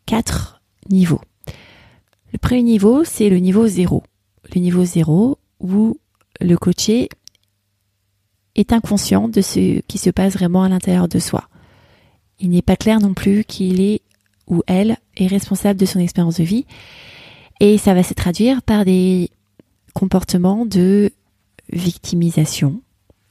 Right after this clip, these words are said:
de blâme, de critique, des comportements sur la défensive.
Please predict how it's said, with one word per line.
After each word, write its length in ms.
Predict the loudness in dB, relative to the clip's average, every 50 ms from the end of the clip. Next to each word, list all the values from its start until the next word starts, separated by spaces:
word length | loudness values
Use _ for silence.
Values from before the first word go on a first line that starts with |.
| -14
de 140 | -8 -8 -6
blâme, 560 | -2 0 0 0 2 2 2 2 2 2 0 -2 _ _ _ _ _ _ _ _ _ _ -6
de 140 | 0 0 0
critique, 760 | 0 0 -6 -6 -6 -6 -6 -8 -8 -8 -10 -16 -16 -18 -20 _ _ _ _ _ _ _ _ _ _ _ _ _ _ _ _ _ _ _ _ _ _ 0
des 120 | 0 2
comportements 640 | 2 2 2 2 0 -2 0 0 2 2 2 0 0
sur 160 | 0 0 2
la 80 | 2 2
défensive. 760 | 2 2 0 0 -2 -6 -6 -6 -4 -4 -4 -4 -6 -10 -20